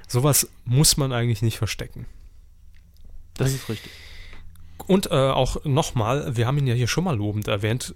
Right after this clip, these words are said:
Speaker 1: großes Kompliment an den Moderator, ähm, also den, nicht den, den Moderator, der in die Rolle des, des Leiters dieses Experiment geschlüpft ist, sondern des tatsächlichen Fernsehmoderators, Amias Haptu, der ja auch bei Vox, äh, die Quiz-Sendung moderiert.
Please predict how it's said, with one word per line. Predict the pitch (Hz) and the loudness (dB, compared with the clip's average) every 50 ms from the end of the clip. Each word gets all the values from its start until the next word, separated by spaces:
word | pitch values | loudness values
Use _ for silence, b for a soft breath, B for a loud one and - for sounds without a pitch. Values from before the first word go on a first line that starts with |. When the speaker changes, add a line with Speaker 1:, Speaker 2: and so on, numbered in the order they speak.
| - | -6
Speaker 1:
großes | - - 117 139 147 - 160 - | -4 -2 0 0 0 0 -2 -2
Kompliment | - - 135 120 123 113 113 120 135 131 - | -2 -2 -2 -2 -2 -2 0 -2 -2 -4 -4
an | 123 120 127 | -4 -2 -2
den | 127 123 | 0 0
Moderator, | 123 120 113 107 107 110 131 139 - 147 135 131 131 127 127 | 0 0 0 0 -2 -2 -4 -2 -2 -4 -2 -2 -4 -6 -4
ähm, | 127 123 117 120 117 123 | -4 -4 -4 -4 -4 -4
also | 120 110 113 | -2 -2 -2
den, | 101 117 107 107 - | 0 0 0 0 0
nicht | - 127 - - - - | -2 -4 -4 -4 -4 -4
den, | 120 104 101 110 117 120 - | -2 -2 -2 -4 -6 -8 -6
den | - 104 101 | -6 -6 -4
Moderator, | 107 104 104 110 110 - - 110 | -4 -2 -2 -2 -2 -2 0 0
der | 110 110 120 | 0 0 0
in | 113 | -2
die | 107 | -2
Rolle | 104 95 117 113 127 135 131 127 131 - | -2 2 4 4 6 6 6 6 4 0
des, | 151 135 117 113 101 - - - - | -4 -6 -6 -4 -2 -2 -2 -4 -4
des | - 113 - - - - - | -6 -6 -4 -4 -4 -4 -4
Leiters | 131 113 107 104 117 127 - - 120 117 - - | -4 -2 0 0 0 0 0 0 0 0 0 0
dieses | - 120 104 107 107 | 0 -4 -4 -4 -4
Experiment | 127 123 - - - 107 98 104 110 147 - | -6 -6 -6 -4 -4 -2 0 0 -2 -2 -2
geschlüpft | 143 - - 143 - - | -4 -4 -4 -6 -6 -6
ist, | 156 131 - | -4 -2 0
sondern | - 120 113 113 113 113 - - | 0 0 0 0 -2 -4 -6 -8
des | 110 - - - | -8 -8 -8 -6
tatsächlichen | - 113 - - 131 135 147 135 - 110 101 107 - | -8 -4 0 2 4 4 4 2 2 0 -2 -2 -4
Fernsehmoderators, | - - 113 117 127 120 110 107 101 101 98 98 104 - 123 120 - - | -4 -2 -2 0 0 0 -2 -2 -2 -2 -4 -4 -4 -2 -2 -2 -2 -2
Amias | 139 131 139 143 131 123 - - | -2 -2 0 0 0 0 0 -2
Haptu, | 113 113 - - - 156 175 - B B B B B B B B - | -2 -4 -6 -4 -4 -2 -2 -2 B B B B B B B B 4
der | 117 113 | 4 4
ja | 120 120 | 4 2
auch | 120 104 | 0 0
bei | - 110 101 | 0 0 2
Vox, | 110 131 - - - - - - | 0 0 0 0 0 0 0 0
äh, | - 123 | -2 -4
die | 104 131 120 | -4 -4 -4
Quiz-Sendung | - - 135 - - 143 131 131 127 | -2 -2 -2 0 0 0 -2 -2 -2
moderiert. | 127 127 127 123 120 131 131 131 - - | -2 -2 -2 -2 0 0 0 -2 -2 -6